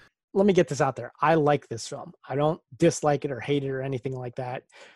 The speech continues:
I was very reluctant to watch it to begin with, and I still don't think it's nearly as great as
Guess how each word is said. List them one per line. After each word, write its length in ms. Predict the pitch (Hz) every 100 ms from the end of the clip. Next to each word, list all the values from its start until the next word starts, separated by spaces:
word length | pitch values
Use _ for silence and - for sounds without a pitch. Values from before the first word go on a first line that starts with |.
| _ -
I 100 | 147
was 140 | 139
very 240 | 123 160 160
reluctant 640 | 147 127 143 170 - 139
to 60 | 123
watch 280 | 123 120 -
it 60 |
to 40 | 120
begin 220 | 123 123
with, 160 | 117 277
and 100 | 175
I 80 | 120
still 260 | - -
don't 200 | 151 143
think 160 | 123 120
it's 200 | 113 -
nearly 480 | 196 117 139 127 123
as 120 | 120
great 460 | 117 120 117 113 120 _ _ _
as 520 | 139 123 123 117 -